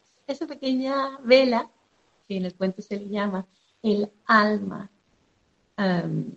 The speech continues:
la pequeña alma, se puso un poco enojada y dijo, "Ay, pero yo quiero saber lo que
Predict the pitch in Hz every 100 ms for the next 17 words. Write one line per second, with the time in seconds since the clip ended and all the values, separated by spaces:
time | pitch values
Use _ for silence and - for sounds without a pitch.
0 | - 202 202 185 226 220 214 233 226 208
1 | 285 _ _ - - - 330 - 349 359
2 | 359 349 311 262 339 330 233 226 247 294
3 | 330 339 359 269 - 285 381 - 339 302
4 | 415 508 311 - 220 185 190